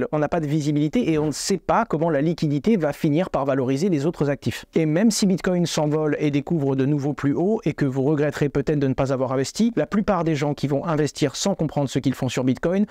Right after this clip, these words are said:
même s'ils arrivent à générer du profit, ne seront pas capables de vendre à temps. Ils vont simplement s'offrir un bien violent ascenseur émotionnel qui risque de les dégoûter à jamais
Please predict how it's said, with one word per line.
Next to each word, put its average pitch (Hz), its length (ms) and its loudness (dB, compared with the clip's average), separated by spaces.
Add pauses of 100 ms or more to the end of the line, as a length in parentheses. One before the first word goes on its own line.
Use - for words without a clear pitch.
(140)
même 208 340 4
s'ils 220 420 2
arrivent 175 300 0
à 202 120 2
générer 175 340 0
du 214 100 0
profit, 208 400 -2 (280)
ne 185 100 0
seront 190 180 -4
pas 196 120 0
capables 190 300 0
de 175 80 0
vendre 165 220 0
à - 80 -2
temps. 170 260 -2
Ils 170 100 2
vont 156 140 -4
simplement 156 400 0
s'offrir 143 400 -2
un 131 100 0
bien 156 340 0
violent 170 400 2
ascenseur 170 580 -2
émotionnel 156 560 0
qui - 100 -6
risque 165 300 0
de 143 80 2
les 131 80 2
dégoûter 160 500 0
à 175 80 0
jamais 139 300 2